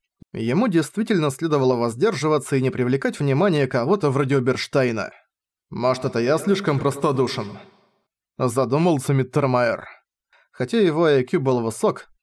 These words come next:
он не слишком любил напрягать разум для чего-либо, помимо уничтожения врага на поле боя. Ничто не было ему столь противно, как борьба за власть между союзниками. Внезапно он задумался о враге. Должно быть, у них тоже хватает собственных забот.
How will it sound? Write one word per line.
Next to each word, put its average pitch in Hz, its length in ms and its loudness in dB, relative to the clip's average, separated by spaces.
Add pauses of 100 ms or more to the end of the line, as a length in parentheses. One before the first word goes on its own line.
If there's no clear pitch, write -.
(100)
он 262 160 -2
не 247 80 0
слишком 139 380 -2
любил 123 300 0
напрягать 127 400 -2
разум 135 340 0
для 123 120 -2
чего-либо, 135 680 0 (300)
помимо 143 320 2
уничтожения 131 640 0
врага 131 300 0
на 127 100 2
поле 143 240 2
боя. 123 380 0 (680)
Ничто 127 440 0
не 131 140 2
было 120 180 0
ему 123 180 0
столь 123 220 -4
противно, 127 520 -2
как 202 160 -4
борьба 135 280 0
за 127 140 0
власть 139 320 -2
между 120 260 -2
союзниками. 139 880 -2 (440)
Внезапно 123 680 -2
он 123 180 2
задумался 139 560 0
о 131 40 2
враге. 127 500 0 (600)
Должно 123 420 -2
быть, 131 140 -2
у - 20 -2
них 131 180 0
тоже 170 260 0
хватает 127 420 -2
собственных 131 360 -2
забот. 123 520 -2